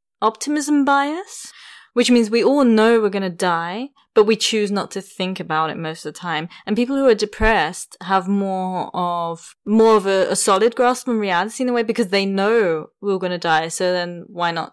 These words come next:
just be depressed and kill yourself anyway? And that's one of the things that depressed people have. Like, it is more of a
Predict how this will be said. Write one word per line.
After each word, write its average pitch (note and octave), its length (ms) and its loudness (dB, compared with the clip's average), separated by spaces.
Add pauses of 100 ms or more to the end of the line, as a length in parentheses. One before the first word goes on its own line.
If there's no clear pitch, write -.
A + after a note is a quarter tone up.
(140)
just - 340 -6 (240)
be G3 80 -4
depressed F3+ 480 -2
and F#3 100 -6
kill F3+ 140 0
yourself F3 340 -2
anyway? C4+ 380 0 (420)
And G#3+ 140 4
that's G3+ 200 4
one F#3+ 200 4
of F3 100 -4
the F3 80 -8
things F3 400 0
that F3 140 2
depressed E3+ 420 -2
people F3 280 -2
have. F3 280 4
Like, E3 240 -2
it F3+ 80 0
is E3+ 180 2
more E3 360 0
of D3+ 80 -4
a D#3+ 80 0